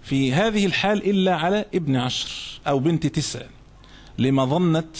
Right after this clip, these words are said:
البلوغ، دول اللي يجب عليهم الغسل لو حصل هذا الأمر. وكذلك أيضًا لا يجب الغسل بالمماسة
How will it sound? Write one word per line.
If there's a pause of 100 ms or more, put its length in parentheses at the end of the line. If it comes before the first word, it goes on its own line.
(120)
البلوغ، (580)
دول
اللي
يجب
عليهم
الغسل
لو
حصل
هذا (140)
الأمر. (1300)
وكذلك
أيضًا
لا
يجب (320)
الغسل (100)
بالمماسة